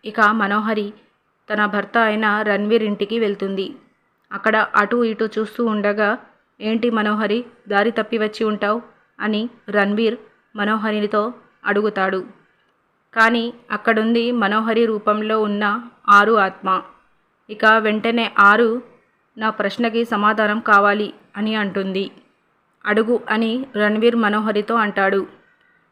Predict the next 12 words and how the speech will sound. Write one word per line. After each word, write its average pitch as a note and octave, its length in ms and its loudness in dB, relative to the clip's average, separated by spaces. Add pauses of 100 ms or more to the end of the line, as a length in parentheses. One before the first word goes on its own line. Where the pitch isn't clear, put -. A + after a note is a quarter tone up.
(120)
"నీకు A#3 220 -2
కావాల్సింది A3+ 680 4
నేను. G#3 300 -6 (460)
నీ A3 160 -2
కళ్ళ A3 280 0
ముందు A#3+ 300 2
నేను A3+ 360 -2
ఉన్నప్పుడు A3 520 0 (580)
నన్ను A3 220 0
ఎందుకు A#3 320 0
తీసుకువెళ్ళడం A3 800 0
లేదు?" G#3+ 300 2